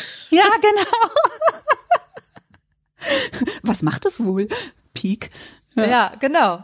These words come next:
Speaker 1: Und ich glaube, so ist das bei den meisten Leuten, die, die künstlerisch arbeiten, dass sie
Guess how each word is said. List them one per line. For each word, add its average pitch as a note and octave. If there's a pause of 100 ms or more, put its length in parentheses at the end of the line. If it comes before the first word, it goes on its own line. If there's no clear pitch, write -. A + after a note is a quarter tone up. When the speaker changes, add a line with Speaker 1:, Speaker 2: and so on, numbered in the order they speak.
(120)
Speaker 1:
Und A3+
ich A3+
glaube, C4
so B3
ist B3
das D4
bei A3+
den A3+
meisten A#3
Leuten, G#3
die, G3+ (360)
die F#3
künstlerisch F3+
arbeiten, D#3
dass F3+
sie F3